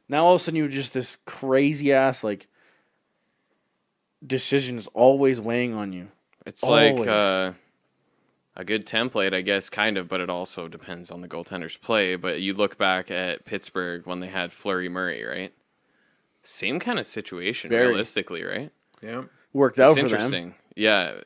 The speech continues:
Speaker 2: and they went with the young
Speaker 1: Luckily.
Speaker 2: guy, and it worked.
Speaker 3: Yeah.
Speaker 2: But
Speaker 1: But, uh, yeah, there you go, right? They were, they had to weigh the, what do we do? Like, if we don't give Fleury these starts, then he's gonna be pissed off. He's gonna want out, all this shit, right?
Speaker 2: Yeah.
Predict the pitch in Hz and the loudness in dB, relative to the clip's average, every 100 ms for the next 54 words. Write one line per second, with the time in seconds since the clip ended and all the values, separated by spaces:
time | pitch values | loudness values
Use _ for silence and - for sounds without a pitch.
0 | - 101 95 104 117 123 113 113 117 113 | -6 -2 0 2 4 4 4 4 4 4
1 | 110 110 110 95 92 90 95 90 - - | 6 6 6 2 -2 -2 -2 -2 -8 -20
2 | _ 113 113 120 101 92 156 151 143 151 | _ -14 -12 -4 0 4 6 6 6 4
3 | 160 117 123 127 139 104 110 143 147 - | 4 6 2 2 0 2 2 2 2 -12
4 | _ _ - 131 131 135 135 127 120 135 | _ _ 4 6 6 6 4 2 2 4
5 | 147 151 151 127 127 131 131 - _ _ | 6 4 4 6 6 6 2 -2 _ _
6 | _ _ _ 123 110 101 _ _ _ _ | _ _ _ 2 2 0 _ _ _ _
7 | _ _ _ - - 127 127 143 131 135 | _ _ _ -20 -2 4 6 6 4 6
8 | 127 117 113 - _ 127 - 127 131 131 | 6 6 2 -4 _ -6 -4 0 2 2
9 | 113 131 143 143 135 131 127 135 127 120 | 2 4 4 4 2 2 0 2 2 0
10 | 113 - 123 113 113 - 113 110 120 120 | -2 2 4 4 2 -4 -4 -4 -4 -6
11 | 113 - 117 - 104 104 - 110 110 110 | -6 -6 -8 -2 0 0 -2 -6 -6 -6
12 | 110 110 110 104 107 - - 101 107 110 | -4 -4 -2 -4 -6 -12 -12 -10 -8 -8
13 | - 110 104 - 95 90 | -4 -4 -4 -6 -6 -6